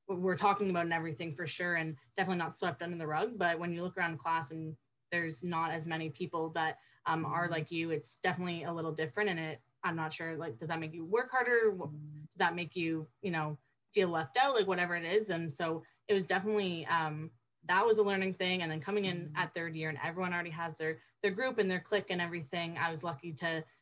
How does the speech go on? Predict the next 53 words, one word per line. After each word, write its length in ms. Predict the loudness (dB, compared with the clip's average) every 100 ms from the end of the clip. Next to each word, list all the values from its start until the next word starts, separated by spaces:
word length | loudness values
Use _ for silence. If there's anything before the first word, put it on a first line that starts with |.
| -2
meet 120 | 0
a 20 | 0
couple 240 | -2 -4
people 280 | -4 -4 0
on 200 | 2 0
student 320 | -2 -6 -2
council 420 | -2 -2 -4 -2
and 140 | -2 -2
then 120 | -4
just 180 | -6 -8
kind 100 | -10
of 60 |
stick 260 | -6 -8 -8
to 100 | -4
them 180 | -4 -4
and 100 | -6
be 60 |
like, 200 | -8 -6
"Okay, 340 | -6 -4 -8 -8
you 120 | -6
have 140 | -4 -2
a 40 |
new 120 | -2
friend 300 | -2 0 2
now." 300 | 2 2 0 -6 -20 -2 2
Um, 300 | 4 2 0
so 280 | 0 0
that 160 | 0 0
was 120 | -2
pretty 220 | -6 -8 -6
cool 180 | -2 -2
as 160 | -2
well. 380 | 0 2 0 -2 -14 _ 0
Um, 420 | 4 6 4 2 2 2 2
<laughs> 220 | -2 2
but 220 | 4 4
also, 580 | 4 2 4 4 4 0 -8 -20 0
uh, 200 | 4 4
the 100 | 4
last 320 | 4 4 4 -2
thing, 180 | -4
kind 160 | -2 -2
of 80 | -2
touching 240 | -4 -4
with 60 | -8
the 80 | -6
pandemic, 640 | -6 0 0 0 -4 -2
um, 300 | -2 -4 -12 -8
trying 160 | -2 0
to 60 |
find 180 | 0 -2
an 80 | 0
internship 560 | -4 -6 -6 -6 -6